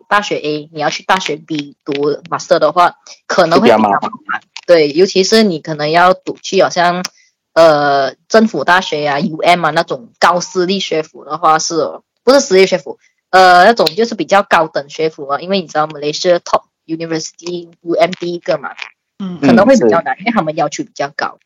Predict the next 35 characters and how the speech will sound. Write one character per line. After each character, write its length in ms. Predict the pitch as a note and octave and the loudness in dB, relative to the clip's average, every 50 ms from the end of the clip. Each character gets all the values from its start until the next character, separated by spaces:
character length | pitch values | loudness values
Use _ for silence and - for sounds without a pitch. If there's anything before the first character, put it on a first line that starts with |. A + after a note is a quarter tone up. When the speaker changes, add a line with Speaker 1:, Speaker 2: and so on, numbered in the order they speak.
| _ _ _ | _ _ _
Speaker 3:
嗯。 160 | - F#3 F3+ | -12 -6 -2
Speaker 1:
我 80 | E3 E3 | 0 2
也 20 | |
是 140 | E3 G3+ C4+ | 4 4 4
申 240 | - - F#3+ F3+ E3+ | 4 2 0 -2 -2
请 120 | E3 D#3+ D3+ | -8 -10 -8
了 120 | - - B2 | -6 -4 -2
好 140 | - E3 | -2 -2
几 160 | F3+ - G3 E3 | -2 -4 -8 -12
次， 140 | - - | -8 -6
那 100 | F3+ F#3 | -4 -4
边 140 | F3 D#3+ D3+ | -4 -4 -6
不 80 | - E3+ | -8 -10
通 260 | - - - C#3+ D3 | -14 -14 -14 -14 -10
过， 140 | D#3 E3 D#3+ | -8 -8 -8
讲 160 | - A#2+ - | -6 -8 -12
fine， 320 | - - F3 F3+ F#3 F#3+ - | -10 -6 -4 -4 -4 -2 -4
还 120 | D#3 D#3 | -4 -2
好 120 | E3+ D#3+ C3 | -2 -2 -2
我 100 | B2 C#3 | -2 -2
的， 200 | C#3+ D3 D#3 D#3+ | -2 -4 -4 -4
还 120 | - E3 F#3 | -4 -2 0
好 80 | F#3 | 0
我 60 | C#3+ C#3 | 0 0
的 40 | D#3 | -2
学 140 | - D3+ D3+ | -4 -4 -6
校 80 | F3 | -6
accept 300 | - - - - - - | -6 -8 -8 -10 -12 -10
我 240 | C#3 C3 - - D#3 | -8 -6 -4 -4 -4
哦， 100 | G3 A3+ _ | -4 -6 _
<laughs> 40 | - | -16
这 200 | - - - A#3+ | -6 0 2 2
样 120 | A#3 A#3 | 2 2
子。 340 | - - - - - A#3 - - | -2 -12 -10 -6 -6 -6 -6 -8
Speaker 2:
<laughs> 80 | - | -12